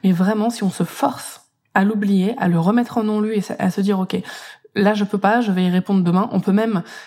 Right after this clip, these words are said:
écrire très rapidement, « Bonjour, j'ai bien lu votre message, je n'ai pas la possibilité d'y répondre maintenant, je reviens vers vous demain. » Voilà, comme ça, on sait que la personne, elle a, euh, une réponse, qu'elle va patienter.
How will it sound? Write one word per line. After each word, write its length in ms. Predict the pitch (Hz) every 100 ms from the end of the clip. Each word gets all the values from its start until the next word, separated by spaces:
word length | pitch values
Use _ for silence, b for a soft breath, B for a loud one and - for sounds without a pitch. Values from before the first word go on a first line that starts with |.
| B 254
écrire 300 | 247 269 247
très 140 | 240
rapidement, « 440 | 208 233 214 220 233
Bonjour, 520 | 196 208 214 254 247 190
j'ai 220 | 180 190
bien 180 | 202 220
lu 60 |
votre 280 | 214 196 190
message, 480 | 175 170 180 190 202
je 140 | 196 180
n'ai 480 | 175 170 165 160 165
pas 160 | 214
la 80 | 208
possibilité 480 | 202 202 196 190 214
d'y 100 | 196
répondre 300 | 170 220 208
maintenant, 440 | 175 175 196 - -
je 160 | 180
reviens 220 | 170 165 175
vers 140 | 170
vous 120 | 196
demain. » 320 | 185 170 226 - B B -
Voilà, 160 | 165
comme 160 | 170 190
ça, 120 | 196
on 40 | 185
sait 120 | 208
que 60 |
la 40 | 196
personne, 360 | 185 - 202
elle 120 | 175 165
a, 220 | 170 -
euh, 160 | - - - - - _ -
une 160 | 190
réponse, 420 | 175 170 185 220
qu'elle 180 | - 165
va 120 | 170
patienter. 540 | 180 180 180 175 208